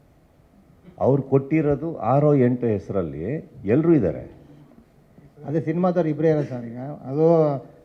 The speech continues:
Speaker 1: ಸರ್, ಇನ್ನೊಂದು, ಒಂದು ಟೀಮಲ್ಲಿ ಇಬ್ಬರೇ ಮಾಧ್ಯಮ ಅಂತ ಇಲ್ಲ ಸರ್.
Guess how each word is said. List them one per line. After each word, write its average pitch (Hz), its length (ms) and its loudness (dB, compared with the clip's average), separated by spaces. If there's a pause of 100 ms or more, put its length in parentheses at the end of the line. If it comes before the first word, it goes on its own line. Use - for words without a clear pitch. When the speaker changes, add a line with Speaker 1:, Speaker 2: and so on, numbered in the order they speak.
(100)
Speaker 1:
ಸರ್, 156 280 4
ಇನ್ನೊಂದು, 131 440 2 (240)
ಒಂದು 165 260 6
ಟೀಮಲ್ಲಿ 151 400 2
ಇಬ್ಬರೇ 143 180 2
ಮಾಧ್ಯಮ 131 420 2
ಅಂತ 120 140 -2
ಇಲ್ಲ 104 160 -4
ಸರ್. 151 200 -8